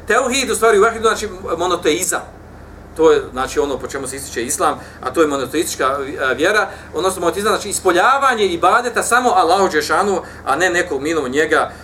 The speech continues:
e, nekim, jel, e, dobrim ljudima, svecima, ovom ili onom. I kaže dalje autor knjige, e, e, kaže, "Wa a'zamu ma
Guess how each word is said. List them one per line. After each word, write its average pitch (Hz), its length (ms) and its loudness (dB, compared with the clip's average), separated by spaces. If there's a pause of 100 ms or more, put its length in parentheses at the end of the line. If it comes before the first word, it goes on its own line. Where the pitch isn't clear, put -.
(140)
e, 117 200 0
nekim, 131 340 -4
jel, 135 140 2
e, 117 280 -4
dobrim 139 340 2
ljudima, 135 360 -4
svecima, 131 520 -2
ovom 127 240 -4
ili 107 120 -8
onom. - 240 -16 (440)
I 147 340 0
kaže 214 260 2
dalje 180 220 2
autor 156 340 2
knjige, 190 260 0
e, - 400 -2
e, 123 720 0 (520)
kaže, 160 340 2
"Wa 156 300 6
a'zamu 175 440 2
ma 165 200 2